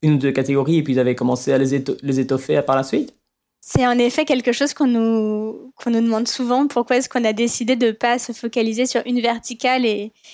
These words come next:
Speaker 2: et d'aller chercher de l'offre dans, dans beaucoup de domaines différents ? Pour, euh, pour nous, c'était pas pertinent, euh, de proposer un site de cosmétiques responsables ou de mode éthique.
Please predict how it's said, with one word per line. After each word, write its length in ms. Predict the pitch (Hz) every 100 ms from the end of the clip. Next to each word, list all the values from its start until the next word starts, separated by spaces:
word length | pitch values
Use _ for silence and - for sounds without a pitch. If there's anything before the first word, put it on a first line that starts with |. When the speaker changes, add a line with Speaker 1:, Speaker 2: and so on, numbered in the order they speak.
| - -
Speaker 2:
et 40 |
d'aller 240 | 220 226
chercher 320 | 226 233 226 240
de 80 |
l'offre 380 | 220 240 254 -
dans, 440 | 233 208 202 208 214
dans 120 | 220
beaucoup 300 | 220 226 -
de 60 | 233
domaines 260 | 247 233
différents ? 520 | 233 220 - 220 240 277 _ - - - _ _ _
Pour, 280 | - 247 226
euh, 420 | 233 220 220 220 220 -
pour 240 | - 226
nous, 180 | 233 277
c'était 260 | 277 247 214
pas 180 | 233
pertinent, 600 | 233 247 - 247 240 254
euh, 380 | 233 202 208 202 240 - _ _ -
de 40 |
proposer 520 | 226 - 220 226 226 247
un 180 | 233
site 480 | 226 - 262 254 -
de 160 | 220 240
cosmétiques 520 | 240 247 247 226 -
responsables 540 | 226 220 220 214 214
ou 280 | 226 214 208
de 160 | 202 240
mode 200 | 240 220
éthique. 440 | 220 - 254 -